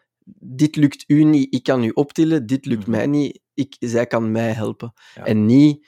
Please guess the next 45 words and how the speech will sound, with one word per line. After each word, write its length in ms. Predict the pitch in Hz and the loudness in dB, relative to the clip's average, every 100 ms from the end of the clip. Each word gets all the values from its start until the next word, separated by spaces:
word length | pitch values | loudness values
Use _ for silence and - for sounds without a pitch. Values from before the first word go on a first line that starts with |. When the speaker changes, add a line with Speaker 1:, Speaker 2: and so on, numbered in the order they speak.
| _ | _
Speaker 1:
"Dit 200 | - 127 | -10 -4
is 120 | 156 | -2
nu 140 | 160 147 | 4 4
een, 240 | 127 - | 4 0
een 120 | 120 107 | -4 -4
sleutel- 400 | - 120 127 147 | 0 0 2 2
en 100 | 113 | 0
slotsysteem 680 | - 135 - 156 - 139 151 | -2 -4 -6 -8 -2 0 0
van, 220 | 135 131 | -2 0
ah 200 | 143 156 - | 0 0 -2
ja, 320 | 120 107 - _ _ | -4 -4 -8 _ _
de 140 | 131 | -4
deur 220 | 123 147 151 | 4 6 4
is 140 | 139 | 0
paars 380 | - 139 147 - | 2 4 2 -2
en 120 | 117 | -8
slot 240 | - 143 131 | -6 -6 -6
is 140 | - | -8
groen, 400 | - 127 139 139 _ | -4 -2 -2 -6 _
je 180 | 113 113 | -6 -4
weet 180 | 110 | -4
wat 140 | - 110 | -8 -14
te 80 | 98 | -16
doen." 140 | - - | -20 -20
Speaker 2:
Mhm. 320 | 110 98 110 _ _ _ _ _ _ _ _ | -18 -18 -20 _ _ _ _ _ _ _ _
Speaker 1:
Dus 220 | 120 - | -10 -10
ja, 200 | - _ _ _ - | -14 _ _ _ -2
dat 140 | 135 | 2
was, 140 | 139 127 | 4 2
dat 120 | 135 | 0
is 80 | 156 | 2
Speaker 2:
Ja. 60 | |
Speaker 1:
mijn 260 | 120 123 131 | 2 2 2
grijp 280 | 117 113 - | 2 2 0
naar 220 | 117 117 | -2 -2
de 80 | 113 | -4
koop 340 | - 113 104 | 0 0 -2
toe. 300 | - 110 117 - | -6 -10 -10 -10
Voor 360 | 113 113 104 - | -4 -4 -4 -8
asymmetrisch 1000 | 120 - 120 120 - 123 - - - - _ _ - | -8 -4 -2 -2 -2 -10 -10 -14 -18 -20 _ _ -4
niveau 680 | 120 127 120 107 120 147 | 0 2 2 4 6 6
in 240 | 131 131 120 | 2 -2 -2
gamen 420 | 117 135 139 147 _ _ _ _ | -2 -2 -4 -8 _ _ _ _
is 300 | - 120 113 | -10 -8 -6
dat, 540 | 110 107 107 110 117 | -2 -2 0 -4 -8